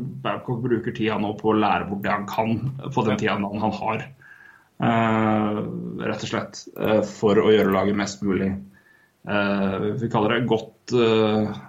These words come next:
Speaker 1: passe på at laget er best mulig hvilt og best mulig terpa inn da det gjelder, og det er nemlig april,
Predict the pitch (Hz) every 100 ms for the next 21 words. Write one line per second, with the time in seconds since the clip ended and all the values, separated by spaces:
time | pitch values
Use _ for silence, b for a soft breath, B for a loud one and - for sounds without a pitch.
0 | B _ _ _ _ _ _ _ _ -
1 | - 107 120 113 104 113 110 110 117 -
2 | - 117 107 113 120 202 202 - 135 135
3 | 113 - 120 107 101 107 107 - B B
4 | B - - - - 113 117 - 98 101
5 | 101 98 101 90 95 98 98 95 90 87
6 | 90 - 110 98